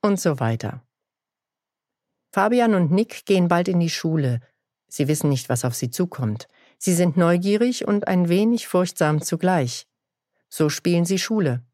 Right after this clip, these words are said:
Fabian ist der Lehrer, Nick der Schüler. Sie wechseln sich ab. Fabian bringt Nick das Schreiben bei. Einige Buchstaben kann er schon.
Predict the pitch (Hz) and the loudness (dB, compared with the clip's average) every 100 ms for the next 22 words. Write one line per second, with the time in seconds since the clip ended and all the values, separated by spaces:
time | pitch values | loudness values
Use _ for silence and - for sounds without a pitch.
0 | _ _ _ _ _ _ - 151 160 151 | _ _ _ _ _ _ 0 2 4 2
1 | 143 139 - 135 143 160 202 233 202 185 | 2 0 0 2 2 2 2 0 0 -2
2 | 180 - 170 160 180 156 127 113 _ _ | -2 -4 -2 0 0 0 -2 -4 _ _
3 | _ _ _ - - 135 127 - 120 117 | _ _ _ -10 -2 0 0 0 -2 -2
4 | 110 147 127 _ _ _ _ _ _ _ | -4 -4 -6 _ _ _ _ _ _ _
5 | _ _ - 190 214 247 247 240 214 202 | _ _ -2 0 2 2 2 2 2 0
6 | - 175 175 175 170 180 185 185 165 135 | 0 -2 -2 -4 -4 -2 0 2 2 2
7 | 123 117 120 _ _ _ - 196 233 226 | 0 0 -6 _ _ _ 0 2 0 -2
8 | 214 202 165 151 139 185 190 147 - 117 | -2 -2 -2 0 0 0 0 -2 -2 -2
9 | 117 | -2